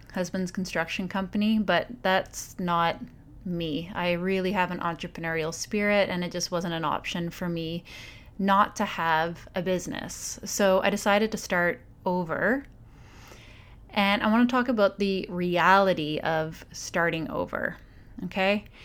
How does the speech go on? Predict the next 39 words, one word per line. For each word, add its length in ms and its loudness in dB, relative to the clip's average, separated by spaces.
I 120 10
looked 200 6
at 80 6
everything 380 4
that 80 0
was 120 0
going 340 0
on 140 2
in 100 0
the 80 0
world. 560 2
I 380 0
looked 300 -2
at 80 0
how 160 0
poorly 500 0
I'd 180 -2
been 160 -6
treated 500 0
by 180 0
my 200 -2
community, 640 -2
not 220 2
for 260 2
trying 220 -2
to 40 -4
keep 160 -8
the 80 -8
studio 500 2
open, 420 -2
but 240 0
for 340 -2
being 260 -2
a 60 -4
voice 360 0
against 340 -4
mandates 420 -2
and 100 -6
lockdowns. 880 0